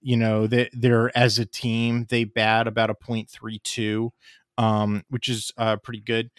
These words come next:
um, but not, like, stellar. And it's mostly their, their top batter, um, you know, dragging 'em up.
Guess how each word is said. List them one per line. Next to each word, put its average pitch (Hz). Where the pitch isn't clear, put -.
um, 107
but 135
not, 110
like, 104
stellar. 104
And 110
it's 101
mostly 110
their, 101
their 98
top 104
batter, 98
um, 101
you 113
know, 104
dragging 98
'em 98
up. 107